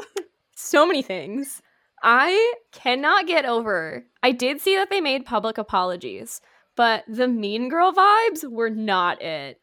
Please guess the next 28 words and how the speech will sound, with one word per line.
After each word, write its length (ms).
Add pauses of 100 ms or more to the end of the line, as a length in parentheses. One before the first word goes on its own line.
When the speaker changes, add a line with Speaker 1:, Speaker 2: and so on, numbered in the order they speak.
(120)
Speaker 2:
Absolutely 840
Speaker 1:
Not 0
it. 20
Speaker 2:
not 240
it. 340 (320)
Speaker 1:
Oh, 280
they 160
hurt. 720 (800)
Everything 400
about 260
watching 320
those 180
scenes 300
was 140
painful. 1600
Speaker 2:
Yeah. 420 (440)
I 540 (160)
thought 220
that 120
they 140
found 640
more 720
emotionally 760
mature 440
men 480
than 160
season 400
three. 520